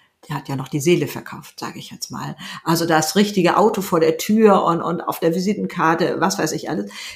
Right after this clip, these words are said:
Die jungen Leute sagen, interessiert mich nicht mehr. Ich will was Sinnvolles tun. Okay, die Firmen haben da natürlich ihre Probleme. Wie immer, wenn da solche Übergangsphasen sind, ist das holprig, ganz ohne Frage.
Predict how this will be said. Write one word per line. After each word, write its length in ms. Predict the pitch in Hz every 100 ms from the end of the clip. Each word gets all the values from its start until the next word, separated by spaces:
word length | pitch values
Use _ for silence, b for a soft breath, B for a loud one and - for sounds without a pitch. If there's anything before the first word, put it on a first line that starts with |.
| B
Die 100 | 180
jungen 260 | 196 247 196
Leute 360 | 170 165 -
sagen, 400 | 160 160 156 - - _ _ _
interessiert 440 | 180 - - 202
mich 120 | 170 151
nicht 160 | 147
mehr. 220 | 139 139 -
Ich 180 | 147 -
will 200 | 185 196
was 180 | 165 -
Sinnvolles 640 | 185 202 202 123 120 -
tun. 420 | - 135 135 208 - _ _ _ _ _
Okay, 500 | - 202 180 233 285
die 100 | 214
Firmen 380 | - 208 214 202
haben 140 | 196
da 120 | 185
natürlich 460 | 180 170 - 190 180
ihre 180 | - 175
Probleme. 480 | 175 165 160 202 220
Wie 140 | 185
immer, 240 | 175 220 208
wenn 200 | 208 214
da 200 | 202 190
solche 240 | 190 196
Übergangsphasen 880 | 208 196 196 202 196 - 190 196 202
sind, 180 | 202 202
ist 160 | 185
das 220 | 170 175
holprig, 420 | - 190 190 202 208
ganz 220 | 190 190
ohne 180 | 180 175
Frage. 520 | - 220 196 131